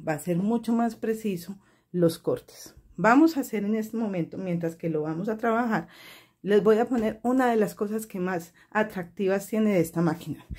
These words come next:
y es que nos podemos trabajar materiales hasta de dos centímetros de altura, ya que por acá podemos meter todo lo que nos alcance a entrar por aquí, y eso es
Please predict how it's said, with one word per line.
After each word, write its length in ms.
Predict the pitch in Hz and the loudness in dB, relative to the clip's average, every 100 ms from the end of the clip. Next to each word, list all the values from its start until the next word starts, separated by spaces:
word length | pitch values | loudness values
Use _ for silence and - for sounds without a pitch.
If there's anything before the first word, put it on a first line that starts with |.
| - _ | -18 _
y 120 | 208 | 4
es 360 | 226 277 - - _ _ _ _ | 4 4 -2 -20 _ _ _ _
que 380 | 214 233 247 - _ _ | -4 -2 -4 -12 _ _
nos 360 | 214 196 196 - | -10 -6 -6 -6
podemos 560 | 190 185 190 233 233 | -6 -4 -2 -2 -4
trabajar 640 | 220 208 196 180 190 190 196 | -6 -6 -4 -4 -4 -6 -4
materiales 840 | 196 165 170 165 160 170 - _ - | -6 -4 -6 -4 -4 -6 -8 _ -10
hasta 440 | 180 170 - 156 | -10 -8 -10 -6
de 200 | 151 151 | -4 0
dos 240 | 175 214 | 0 0
centímetros 680 | 226 233 233 214 214 214 202 | -2 -2 -2 0 -2 -2 -2
de 100 | 208 | -2
altura, 480 | 220 220 196 165 - _ _ _ | -4 -4 -6 -6 -12 _ _ _
ya 240 | 185 185 - | -6 -6 -8
que 120 | 220 | -14
por 320 | - 226 240 | -6 -2 -2
acá 440 | 247 240 190 185 _ | -4 -8 -12 -12 _
podemos 420 | 175 170 170 190 | -6 -6 -6 -10
meter 520 | 196 190 - 190 - _ | -10 -10 -8 -8 -10 _
todo 240 | 185 190 202 | -6 -4 -4
lo 160 | 202 | -8
que 80 | 190 | -8
nos 320 | 175 160 - _ _ _ | -10 -10 -16 _ _ _
alcance 480 | 170 165 170 170 190 | -16 -12 -12 -10 -14
a 40 | |
entrar 300 | 190 196 185 | -10 -10 -10
por 140 | 208 | -6
aquí, 380 | 208 208 185 175 - _ _ _ _ _ - | -6 -6 -10 -12 -14 _ _ _ _ _ 2
y 180 | 240 | 4
eso 300 | 262 226 240 | 6 4 4
es 280 | 226 214 - | 4 2 -4